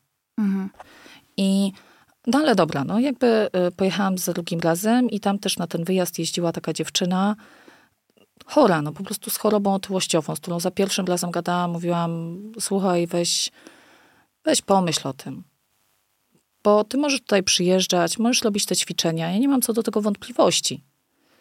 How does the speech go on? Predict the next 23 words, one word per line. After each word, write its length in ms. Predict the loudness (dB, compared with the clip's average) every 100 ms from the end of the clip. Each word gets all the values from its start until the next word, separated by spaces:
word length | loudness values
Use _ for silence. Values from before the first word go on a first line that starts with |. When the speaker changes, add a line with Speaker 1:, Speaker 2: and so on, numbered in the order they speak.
| _ _ _ _ _ -6
Speaker 2:
E, 380 | -2 0 0 -2 -6
tylko 380 | -10 -2 -2 -2
pytanie, 640 | -8 -8 -4 -2 -2 -4 -10 _ _ _ _ _ _ _
po 180 | -2 0
co? 300 | 2 2 0 -4 _ _ _ _ _ _ _
I 60 | 2
jak 160 | 2 2
długo 240 | -2 2
jeszcze?” 480 | 2 2 2 -2 -6 -10 _ _ _ _ _ _ _ -20 -20 -20 -20 _ _ _ _ -4
I 100 | 2
po 140 | 6
roku, 560 | 6 4 2 4 4 0 _ _ _ _ -6
e, 1000 | -4 -2 -2 -2 -2 -4 -4 -4 -4 -6 0
właśnie 460 | 0 2 0 2
na 120 | 2 0
tym 160 | 0
drugim 280 | 0 2 2
wyjeździe 600 | 2 2 2 2 2 2 0
była 180 | 0
też 240 | 0 -2 -2 -2
inna 220 | 0 0
dietetyczka, 760 | -2 -6 -8 -8 -6 -2 -2 -4 _ _ _ _ _ _ _ _ _ _ _ _ _
która 520 | -8 -2 2 4 2